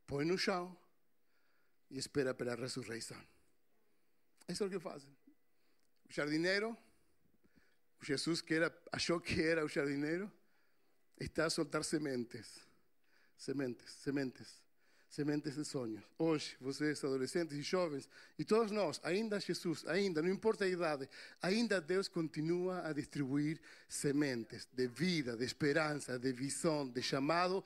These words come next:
e de força. Portanto, não estás fora de tempo. Este é o tempo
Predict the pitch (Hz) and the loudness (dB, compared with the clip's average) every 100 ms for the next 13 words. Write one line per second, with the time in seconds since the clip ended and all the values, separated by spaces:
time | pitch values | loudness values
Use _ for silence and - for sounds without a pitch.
0 | - - - 147 127 - 135 117 - - | -8 -16 -6 -4 -4 -8 -10 -10 -10 -12
1 | - - - - _ _ _ _ _ _ | -16 -20 -20 -20 _ _ _ _ _ _
2 | 175 165 226 226 240 214 160 - _ _ | -4 2 2 6 6 4 0 -14 _ _
3 | _ _ _ _ - 226 233 262 - 294 | _ _ _ _ 0 2 4 4 6 8
4 | 247 202 - 160 139 123 - - _ 262 | 8 6 4 2 0 -8 -12 -20 _ 4
5 | 349 - 349 254 - 277 269 - 202 | 4 8 8 8 10 12 12 6 4